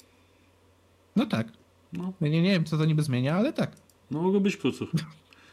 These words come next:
Speaker 2: Będzie jeszcze więcej
Speaker 1: Proszę
Speaker 2: abstrakcji w
Speaker 1: bardzo.
Speaker 2: abstrakcji. E,
Speaker 1: No.
Speaker 2: dobra. E, g-,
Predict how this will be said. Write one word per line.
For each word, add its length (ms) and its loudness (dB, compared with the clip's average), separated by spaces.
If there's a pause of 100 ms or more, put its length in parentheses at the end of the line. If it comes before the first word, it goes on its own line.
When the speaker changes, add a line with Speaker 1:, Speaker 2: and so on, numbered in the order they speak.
(160)
Speaker 2:
Będzie 180 0
jeszcze 200 2
więcej 260 0
Speaker 1:
Proszę 140 0
Speaker 2:
abstrakcji 300 2
w 40 4
Speaker 1:
bardzo. 140 0
Speaker 2:
abstrakcji. 440 -4 (2500)
E, 40 -10 (500)
Speaker 1:
No. 300 2 (140)
Speaker 2:
dobra. 320 -2 (500)
E, 460 -2 (460)
g-, 180 0